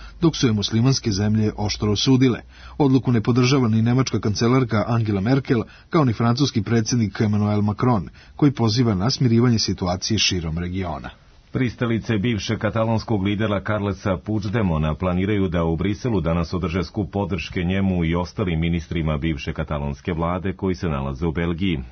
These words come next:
Speaker 2: Puigdemovi simpatizeri počeli su da se okupljaju još sinoć, noseći katalonske zastave, žute marame ili vrpce na reverima.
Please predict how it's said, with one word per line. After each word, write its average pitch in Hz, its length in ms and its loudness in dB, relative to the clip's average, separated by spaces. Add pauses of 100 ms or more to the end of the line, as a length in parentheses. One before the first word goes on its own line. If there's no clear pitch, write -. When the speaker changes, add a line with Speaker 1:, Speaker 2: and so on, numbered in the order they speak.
(120)
Speaker 2:
Puigdemovi 80 680 0
simpatizeri 80 800 -2
počeli 85 420 -4
su 87 140 -6
da 78 120 -2
se 85 140 -6
okupljaju 80 540 -2
još 71 200 -4
sinoć, 110 500 -2 (400)
noseći 117 460 -2
katalonske 87 680 -4
zastave, 82 640 -2
žute 76 440 -4
marame 80 560 0
ili 80 280 -2
vrpce 69 460 -8
na 67 520 -4
reverima. 62 600 -6